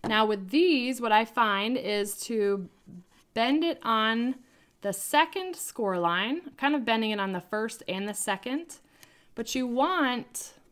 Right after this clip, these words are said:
this edge, I'm gonna point on this side 'cause it's easier to see, this edge to push up flush against this back wall. Hope that makes sense.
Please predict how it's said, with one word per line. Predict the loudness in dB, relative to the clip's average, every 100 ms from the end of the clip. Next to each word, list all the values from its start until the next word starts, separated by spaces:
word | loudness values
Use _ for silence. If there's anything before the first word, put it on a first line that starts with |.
| _ _ _ _ _ -12
this | -2 0 0 -4 -10 -2
edge, | 2 2 0 -4 -8
I'm | -6
gonna | -4 -6
point | -8 -10 -8
on | -6 -6
this | -6 -6
side | -6 -6 -8 -10
'cause |
it's | -12 -10
easier | -8 -6 -6
to | -8
see, | -8 -6 -8 -12 _ _ _
this | -6 -4 -2
edge | 2 2 2 -2 -10 -14 _ _ _ _
to | -12
push | -6 -6 -2
up | 0 -2 -4 _ _ _
flush | -4 4 4 2 -6 -6
against | -6 -6 -6
this | -8 -2
back | 0 0 0
wall. | -2 -2 -2 -8 -14 _ _ _ _ _ _ _
Hope | -20 -10
that | -8 -6
makes | -8 -10
sense. | -8 -8 -10 -14 -16 -16